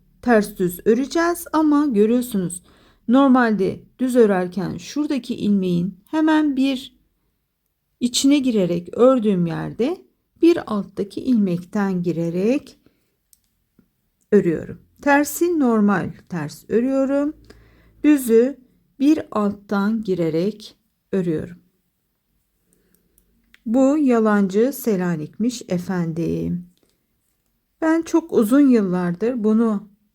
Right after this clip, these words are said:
elim çok alışık olduğu için en hızlı bunu örüyorum.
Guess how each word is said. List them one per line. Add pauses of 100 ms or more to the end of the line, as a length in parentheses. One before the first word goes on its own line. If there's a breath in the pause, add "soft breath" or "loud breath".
elim
çok
alışık
olduğu
için
en
hızlı
bunu
örüyorum.